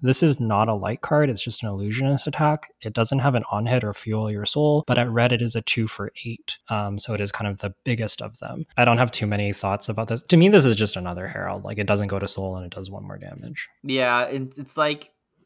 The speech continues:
Speaker 2: you lose the on hit, but then if your opponent still just can't eat this or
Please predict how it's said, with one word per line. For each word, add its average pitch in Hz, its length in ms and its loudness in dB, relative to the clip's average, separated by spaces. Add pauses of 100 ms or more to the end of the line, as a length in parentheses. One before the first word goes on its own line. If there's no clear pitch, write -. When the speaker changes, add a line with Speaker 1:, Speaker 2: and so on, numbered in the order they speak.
(160)
Speaker 2:
you 151 200 0
lose 165 380 0
the 175 140 -6
on 131 260 -2
hit, 143 600 -4 (540)
but 135 280 -2
then 131 400 0
if 131 160 -8
your 143 100 2
opponent 135 580 0
still 113 320 -4
just 117 220 -8 (100)
can't 110 380 -12
eat 117 240 -14
this 160 300 -4
or 101 300 -2